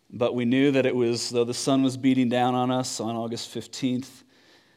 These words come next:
at nine A M outside at the acreage, that winter in Colorado was coming. And so, um, there we were, meeting outside. We thought at the time that we might have beaten this whole covid thing.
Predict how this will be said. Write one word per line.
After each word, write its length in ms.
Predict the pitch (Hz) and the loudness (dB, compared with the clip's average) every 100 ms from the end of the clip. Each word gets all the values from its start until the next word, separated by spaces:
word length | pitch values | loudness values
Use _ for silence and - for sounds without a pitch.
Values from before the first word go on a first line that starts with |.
| _ | _
at 160 | - - | -14 -6
nine 300 | 113 113 120 | -2 -2 -2
A 220 | 123 117 | -2 -2
M 220 | 117 117 | -4 -6
outside 520 | 113 113 - - 117 110 | -4 -4 -6 -2 0 0
at 100 | 110 | -2
the 140 | 110 | -2
acreage, 460 | 117 113 113 110 - | -2 -2 -2 -2 -2
that 160 | 95 | -8
winter 400 | 104 123 120 127 | -6 -6 -4 -4
in 160 | 113 113 | -4 -6
Colorado 500 | - 110 110 113 110 | -4 -2 0 0 -2
was 140 | 104 | -4
coming. 540 | - - 127 131 127 120 - - _ _ _ - - | -8 -6 -2 0 0 -4 -14 -20 _ _ _ -20 -10
And 220 | 117 107 | -6 -4
so, 680 | - - 123 117 117 117 - - _ _ _ | -4 0 2 4 2 0 -8 -20 _ _ _
um, 580 | 110 104 104 101 101 98 _ | -8 -4 -4 -4 -8 -12 _
there 200 | - 113 | -6 -4
we 100 | 110 | -2
were, 360 | 107 120 101 92 | 0 2 2 -2
meeting 260 | 113 113 117 | -6 -6 -4
outside. 640 | 117 - - 113 113 110 107 - _ _ _ _ _ _ _ _ - | -4 -6 -2 0 2 0 -2 -18 _ _ _ _ _ _ _ _ -8
We 100 | 120 | -4
thought 200 | - 120 | 2 2
at 80 | 117 | 0
the 80 | |
time 260 | 107 135 123 | -6 -2 0
that 80 | 120 | -2
we 120 | 113 | -2
might 160 | 113 113 | -2 -2
have 180 | 107 107 | -4 -4
beaten 300 | 120 123 117 | -4 -4 -4
this 140 | 110 | -4
whole 140 | 120 | -4
covid 360 | 110 127 120 117 | -2 -2 -2 -2
thing. 420 | - 120 123 120 | -6 -6 -4 -6